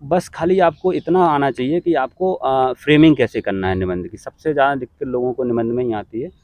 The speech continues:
तो इसके लिए मैंने क्या किया था, म-, मैंने और मेरे भाई ने भी किया था, मतलब मेरा भाई भी दो हज़ार उन्नीस का, अ, interview देने वाला है, additional में था वो,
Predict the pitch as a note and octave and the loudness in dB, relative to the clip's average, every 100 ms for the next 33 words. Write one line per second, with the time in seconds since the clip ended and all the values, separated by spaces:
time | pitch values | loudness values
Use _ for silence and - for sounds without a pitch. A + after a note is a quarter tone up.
0 | _ _ _ _ F3+ - - - F#3+ F#3 | _ _ _ _ -2 -2 -10 -6 0 2
1 | F3 E3 D#3+ E3 D3 D3 C#3+ D3 D3 C3 | 4 2 2 0 0 -2 -2 0 -2 -4
2 | - B2 B2 A#2+ A#2 C3 C#3 C#3 C3+ B2+ | -8 -6 -4 -4 2 4 4 2 2 2
3 | B2 A#2+ A2+ F#2+ G#2 A2 G#2+ G#2 G2+ G2 | 2 -2 -4 -4 -6 -4 -6 -8 -12 -8
4 | F#2+ - C3+ D#3 A2+ A2 G#2+ G#2+ F#2+ F#2+ | -8 -8 -14 -14 -12 -10 -6 -6 -6 -10
5 | G#2 A2 G#2 G2+ G#2 G2+ G#2 G#2 - G#2 | -8 -6 -6 -6 -4 -4 -6 -10 -6 -6
6 | G2+ - _ _ _ _ F#2 F#2 F2+ G2+ | -6 -10 _ _ _ _ -6 -4 -4 -6
7 | G2 G#2+ G#2+ G2+ G2+ G2+ G2 G2 A#2+ G2+ | -4 -2 -2 -2 -2 -2 -2 -4 -4 -4
8 | G#2 - G#2+ G#2 F2+ F2+ G#2 | -4 -4 -6 -6 -6 -8 -10